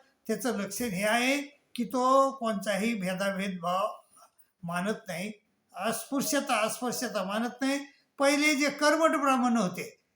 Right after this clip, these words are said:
त्या कर्मठ ब्राह्मण अस्पृश्यता, अस्पृश्यता मानली आणि, अं, काही विशिष्ट लोकांना त्यांनी तकलीफ दिली. तर हे ज्ञानाचं लक्षण नाही,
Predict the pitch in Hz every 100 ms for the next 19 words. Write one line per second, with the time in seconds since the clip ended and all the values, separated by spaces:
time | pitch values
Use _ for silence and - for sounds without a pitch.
0 | _ 233 - 262 277 294 269 233 220 214
1 | 208 208 202 - _ - 185 175 - 254
2 | - 233 233 220 196 185 - 196 - 180
3 | 180 170 190 202 254 269 - _ _ 175
4 | 208 208 180 190 202 _ _ 180 180 175
5 | 170 165 - 208 262 254 220 - - 226
6 | 202 190 202 185 185 190 190 180 - 180
7 | 185 170 135 120 _ _ _ - 214 185
8 | 185 - _ 233 269 196 196 202 220 214
9 | 214 175 170 190 196 196